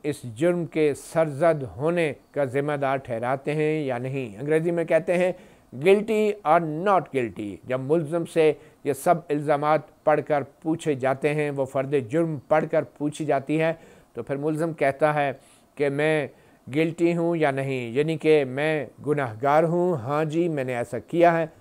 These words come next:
या फिर कहते हैं कि मैं मासूम हूँ, मैंने ऐसा कुछ नहीं किया, मैं जुर्म की सेहत से, मैं सेहत जुर्म से इनकारी हूँ।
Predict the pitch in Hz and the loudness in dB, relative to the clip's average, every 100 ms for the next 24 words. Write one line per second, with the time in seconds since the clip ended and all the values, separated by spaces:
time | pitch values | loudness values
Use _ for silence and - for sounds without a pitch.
0 | _ 110 104 123 - 131 123 143 143 143 | _ -8 -6 -6 -4 -2 0 -2 -2 0
1 | 156 165 156 - 185 165 156 151 151 156 | 0 4 2 4 0 0 -2 -2 -2 0
2 | 147 165 139 - _ 233 220 160 156 131 | 2 0 0 -10 _ 0 2 0 -2 -2
3 | 127 131 123 135 151 143 180 170 175 151 | 0 0 0 -2 -2 0 0 0 -2 -4
4 | - 175 160 170 - 160 - - _ 165 | 0 2 2 -2 0 0 0 -12 _ -2
5 | 170 185 180 180 180 147 196 180 - 156 | 2 4 4 2 -2 4 4 2 -2 0
6 | 143 - 190 190 208 190 151 120 | 0 0 -2 6 6 8 2 -4